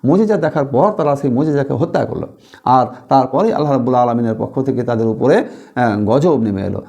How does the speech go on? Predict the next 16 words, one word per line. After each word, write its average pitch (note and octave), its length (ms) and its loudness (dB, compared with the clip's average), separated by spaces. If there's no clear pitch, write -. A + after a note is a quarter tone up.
এবং B2+ 280 0
এই B2 140 0
গজবে C#3 380 2
গোটা A#2 220 -2
জাতি D3+ 460 0
ধ্বংসপ্রাপ্ত B2 600 -2
হয়েছিল, G2+ 420 -2
যারা D#3 240 2
কেবলমাত্র A2 680 -2
ঈমান C#3+ 280 -2
এনেছিল G#2+ 360 -4
তারা F#2 180 -2
ছাড়া। - 220 -14
তাহলে D3+ 160 2
এইভাবে, A#3 500 2
আহ, C3+ 160 2